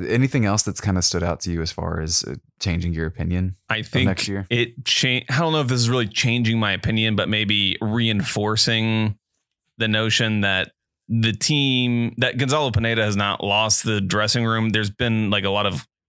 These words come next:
Speaker 2: question marks about Gonzalo Pineda for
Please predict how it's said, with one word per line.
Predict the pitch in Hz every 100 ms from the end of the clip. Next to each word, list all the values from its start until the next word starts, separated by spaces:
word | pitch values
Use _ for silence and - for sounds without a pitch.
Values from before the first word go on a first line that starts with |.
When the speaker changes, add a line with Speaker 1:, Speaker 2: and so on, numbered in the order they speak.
| _ _
Speaker 2:
question | - 98 - 107
marks | 101 101 -
about | 110 98 78
Gonzalo | 104 101 104 104
Pineda | 104 101 98 101 101
for | 104 104 92 90 107